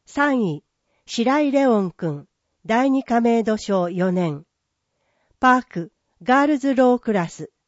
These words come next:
一位、白井玲奈さん、第二亀戸小二年。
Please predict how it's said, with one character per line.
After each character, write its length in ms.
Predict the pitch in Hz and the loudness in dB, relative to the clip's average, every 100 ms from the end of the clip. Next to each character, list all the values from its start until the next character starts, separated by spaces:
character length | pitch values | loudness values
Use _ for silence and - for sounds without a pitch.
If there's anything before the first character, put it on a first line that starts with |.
| _ - | _ -6
一 360 | 202 - 277 | -6 -2 -2
位、 160 | 160 - _ _ _ | -2 -6 _ _ _
白 380 | - 254 254 262 | -8 -2 0 0
井 100 | 247 | 0
玲 240 | 285 269 | 2 2
奈 200 | 208 175 | 0 -6
さ 160 | - 151 | -8 -8
ん、 180 | 139 - _ _ 175 | -10 -18 _ _ -6
第 240 | 226 269 | -2 -2
二 140 | 262 | -2
亀 440 | 254 226 226 226 220 | -2 -2 0 0 -2
戸 120 | 214 | -4
小 300 | - 202 190 | -4 -4 -2
二 180 | 185 208 | -2 -2
年。 260 | 170 139 | -2 -6